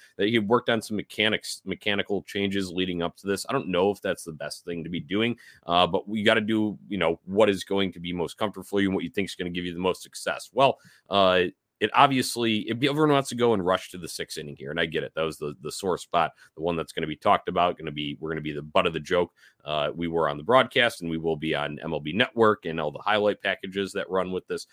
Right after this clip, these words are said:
But we were talking about early, hashtag set the tone stuff. He just missed on locations when you're talking about the home run to Bregman in the bottom of the first, two-run shot. Gurriel, what is he, like, just fresh back off the injured list? I don't know if he's played a fucking game this year. At least I, that's what I thought I caught in passing,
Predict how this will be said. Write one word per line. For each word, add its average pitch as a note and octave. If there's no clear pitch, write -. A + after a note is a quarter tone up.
But B2+
we A2+
were A2+
talking D3
about A#2
early, G2+
hashtag G2
set G#2
the -
tone G#2+
stuff. -
He C#3+
just E3
missed C#3
on A#2+
locations A#2+
when G2
you're F#2+
talking A2
about A2
the -
home A2+
run A2
to G#2
Bregman G#2+
in G#2+
the G2+
bottom G#2
of G#2
the F#2
first, -
two-run F#2+
shot. E2+
Gurriel, G#2+
what G2
is F#2
he, F#2
like, E2+
just -
fresh -
back G2+
off G2+
the F#2+
injured G#2
list? A#2
I G2+
don't G2
know F#2+
if F#2
he's F2
played F#2
a -
fucking F#2+
game F2+
this A2+
year. A#2
At E2
least F#2
I, E2
that's F#2
what E2+
I D#2
thought F#2
I D2+
caught F2
in E2
passing, G2+